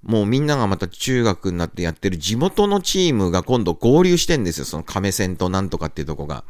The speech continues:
で、そうするとみんなが一緒くたになってるところに、一瞬二ヶ月ぐらい入ってユニフォーム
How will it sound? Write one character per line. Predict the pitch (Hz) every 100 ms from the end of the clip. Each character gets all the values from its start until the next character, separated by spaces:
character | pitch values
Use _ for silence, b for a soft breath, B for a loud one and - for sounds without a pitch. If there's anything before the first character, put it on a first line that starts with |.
| B B B B B -
で、 | 107
そ | 143
う |
す | 151
る |
と | 143
み | 110
ん | 143
な | 151
が | 101
一 | 92
緒 | -
く | -
た | -
に | 98
な |
っ | 104
て | 104
る |
と | 80
こ | 92
ろ | 95
に、 | 92 90
一 | 92 104
瞬 | - - 165 165 165 - B B -
二 | 120
ヶ | 131 160
月 | 160 -
ぐ | 156
ら | 143
い | 87
入 | 113 104
っ |
て | -
ユ | 95
ニ | 147 139
フ |
ォ | 101
ー |
ム | 90 80